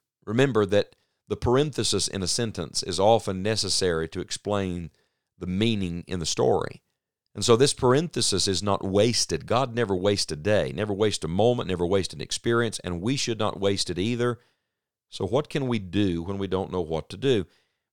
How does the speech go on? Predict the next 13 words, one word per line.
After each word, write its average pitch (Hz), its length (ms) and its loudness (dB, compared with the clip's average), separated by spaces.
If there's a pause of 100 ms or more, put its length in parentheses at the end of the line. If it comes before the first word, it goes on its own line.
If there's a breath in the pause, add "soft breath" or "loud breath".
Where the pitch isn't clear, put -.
Well, 117 60 -8
here's 160 180 4
the 110 80 -4
first - 280 0
thing. 71 220 -6 (720)
Do 139 300 2
what 127 340 -2
you 117 80 -2
can 85 640 -6 (880)
right 101 300 0
where 98 120 2
you 82 180 0
are. 67 240 -4